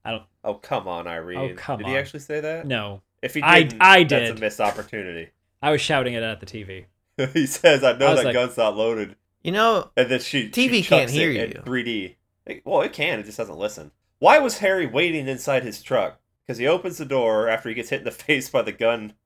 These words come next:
Speaker 2: Irene throws, and Harry's already in his truck and drops a sweet pickaxe kill straight to the top of his head.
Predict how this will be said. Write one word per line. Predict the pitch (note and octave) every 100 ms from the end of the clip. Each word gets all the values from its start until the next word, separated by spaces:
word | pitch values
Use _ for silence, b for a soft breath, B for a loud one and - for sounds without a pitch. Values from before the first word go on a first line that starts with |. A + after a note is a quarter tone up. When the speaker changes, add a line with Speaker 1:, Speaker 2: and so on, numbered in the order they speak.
| _ -
Speaker 2:
Irene | G#2+ A2+ A#2
throws, | A2+ G2+ G2 F#2 - _ -
and | A2+
Harry's | D3+ D3
already | C3 B2+ A#2+
in | A#2+
his | G#2+
truck | - A#2+ G#2 - _ _
and | - G#2+
drops | B2 A#2+ -
a | - _ -
sweet | - C#3+ F3 -
pickaxe | - C3+ B2 A2 -
kill | A2+
straight | - - - C#3+ D#3 D3+
to | -
the | B2 A2
top | C3 A#2
of | A2+
his | F#2+
head. | G#2 G2 D#2